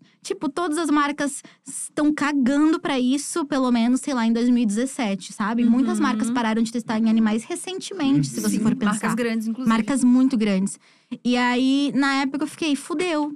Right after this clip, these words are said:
Speaker 1: fudeu." E foi um período em que a gente ficou sem grana real. E eu fiz isso também, eu tive, né, a, o conforto, porque não foi confortável essa insegurança
Speaker 2: Uhum.
Speaker 1: financeira.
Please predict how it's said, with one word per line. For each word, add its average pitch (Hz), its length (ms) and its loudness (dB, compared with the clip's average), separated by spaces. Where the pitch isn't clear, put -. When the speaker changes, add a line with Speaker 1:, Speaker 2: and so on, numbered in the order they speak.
Speaker 1:
fudeu." 294 400 -2
E 247 80 2
foi 233 160 -2
um 240 80 2
período 233 260 0
em 240 80 2
que 247 80 0
a 226 60 0
gente 233 260 0
ficou 233 260 -2
sem 247 380 0
grana 240 300 2
real. 233 640 0
E 214 640 2
eu 254 200 0
fiz 285 240 0
isso 262 220 2
também, 226 340 4
eu 208 80 2
tive, 214 340 0
né, 226 360 2
a, 202 120 -4
o 226 120 -2
conforto, 269 760 0
porque 220 160 -2
não 220 100 4
foi 220 140 -4
confortável 196 720 -2
essa 185 200 -2
insegurança 202 720 2
Speaker 2:
Uhum. 185 60 -2
Speaker 1:
financeira. 196 640 -2